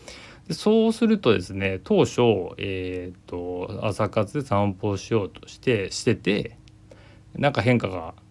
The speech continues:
ないかなとかね、その、なんか、なんか違いを入れてこうっていうふうに仮に思ってたとしたら、多分一ヶ月後はもう毎日の変化をすごい気づけるようになる、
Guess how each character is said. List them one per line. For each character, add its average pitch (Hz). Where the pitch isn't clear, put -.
な 113
い 98
か 90
な 87
と 120
か -
ね、 185
そ 117
の、 107
な 139
ん 135
か、 123
な 170
ん 180
か 123
違 -
い 104
を -
入 101
れ 101
て 104
こ 107
う -
っ 90
て -
い 95
う 95
ふ 107
う 113
に 95
仮 127
に 143
思 135
っ 220
て 120
た -
と -
し -
た 98
ら、 95
多 85
分 117
一 113
ヶ 139
月 196
後 190
は 127
も 92
う -
毎 156
日 165
の 98
変 113
化 92
を 87
す 110
ご 202
い 196
気 -
づ 104
け 104
る 104
よ 92
う -
に 87
な 90
る、 82